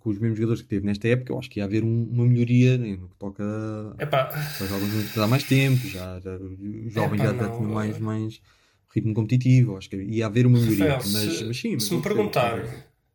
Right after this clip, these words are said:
Speaker 2: se me perguntarem na próxima época, preferias ter o plantel do Braga desta época ou o plantel do Sporting desta época, eu, eu não sei se não escolhi o do Braga.
Speaker 1: Uhum. Pois.
Speaker 2: Desta, não estou a falar sem reforços,
Speaker 1: Sim,
Speaker 2: sem
Speaker 1: sim.
Speaker 2: nada, sem alterações. Eu não sei se não escolhi o do Braga.
Speaker 1: Certo.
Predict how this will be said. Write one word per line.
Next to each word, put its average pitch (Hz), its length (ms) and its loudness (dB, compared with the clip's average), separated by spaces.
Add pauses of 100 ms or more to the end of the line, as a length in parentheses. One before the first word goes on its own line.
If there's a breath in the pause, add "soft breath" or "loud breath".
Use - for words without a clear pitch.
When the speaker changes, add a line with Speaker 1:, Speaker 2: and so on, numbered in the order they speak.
(120)
Speaker 2:
se - 340 -2
me 151 160 2
perguntarem 151 640 -4
na 131 80 -4
próxima 170 420 -4
época, 123 340 -4
preferias 151 560 -4
ter 120 300 -6 (160 loud breath)
o 135 80 -10
plantel 135 460 -2
do 151 100 0
Braga 127 300 -2
desta 123 300 -8
época 123 280 -8
ou 117 40 -10
o - 40 -18
plantel 131 240 -8
do 131 80 -8
Sporting 135 380 -10
desta 123 260 -8
época, 127 300 -10
eu, 120 240 -12
eu 135 100 -10
não 131 100 -6
sei 131 160 -8
se - 60 -10
não 127 80 -6
escolhi 120 220 -8
o 113 80 -8
do 110 100 -8
Braga. 104 260 -4
Speaker 1:
Uhum. 95 140 -4 (600 loud breath)
Pois. - 160 -16 (140)
Speaker 2:
Desta, 143 340 4
não 117 80 -2
estou - 160 -4
a - 20 -12
falar 165 160 -2
sem 220 140 2
reforços, 180 380 0
Speaker 1:
Sim, 127 40 2
Speaker 2:
sem 151 80 4
Speaker 1:
sim. 127 60 4
Speaker 2:
nada, 120 220 0
sem 135 140 -4
alterações. 131 680 -6
Eu 143 160 -2
não 156 120 0
sei 147 160 -2
se - 80 -4
não 131 80 -4
escolhi 127 240 -8
o 120 60 -4
do - 80 -14
Braga. 120 260 -4
Speaker 1:
Certo. - 180 -6